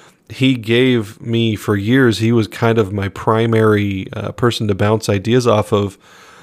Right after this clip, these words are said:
because he wouldn't hold me to them. He would just let me process. And neither he nor I knew that's what we were doing. Uh, but over time, we learned, like, "Oh my gosh, that's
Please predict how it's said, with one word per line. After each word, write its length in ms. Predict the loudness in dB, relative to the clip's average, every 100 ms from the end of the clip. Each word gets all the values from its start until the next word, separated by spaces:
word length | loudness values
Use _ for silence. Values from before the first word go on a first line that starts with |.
| -20 _
because 360 | -8 -2 -2 2
he 120 | 2
wouldn't 460 | 4 0 -2 -10
hold 300 | -2 2 2
me 180 | 2 -2
to 260 | 0 2 2
them. 380 | 2 -2 -8 -12
He 160 | -6 -2
would 140 | 0
just 240 | 0 0 0
let 120 | -2
me 120 | -2
process. 580 | -2 -2 -2 -4 -6 -8 -6
And 260 | -4 -4 -10 -20 -20 _
neither 360 | -2 2 2 2
he 180 | 0 2
nor 240 | 4 4
I 180 | 4 2
knew 240 | 2 2
that's 180 | 2 0
what 120 | -2
we 100 | -4
were 140 | -6 -4
doing. 440 | 0 0 -2 -8 _ _ -20 -20 -20 -20 -10
Uh, 220 | -4 -4
but 200 | -2 4
over 200 | 4 4
time, 340 | 0 0 2 2
we 100 | 2
learned, 240 | 2 2
like, 120 | 0
"Oh 100 | 0
my 100 | 0
gosh, 240 | 2 0 -2
that's 280 | -4 -6